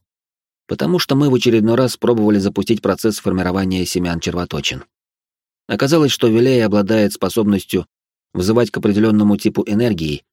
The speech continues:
берущейся, казалось, из самой изнанки. Эта энергия пронзала её тело, концентрировалась в тех или иных местах, и всё, что требовалось координатору червоточин для формирования семени, каким-то образом собрать эту энергию у себя в ладони,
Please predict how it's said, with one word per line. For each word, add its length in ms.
берущейся, 540
казалось, 480
из 140
самой 320
изнанки. 480
Эта 200
энергия 400
пронзала 420
её 180
тело, 360
концентрировалась 800
в 80
тех 280
или 180
иных 260
местах, 440
и 120
всё, 220
что 220
требовалось 460
координатору 560
червоточин 580
для 200
формирования 600
семени, 440
каким-то 400
образом 480
собрать 440
эту 300
энергию 520
у 100
себя 240
в 40
ладони, 440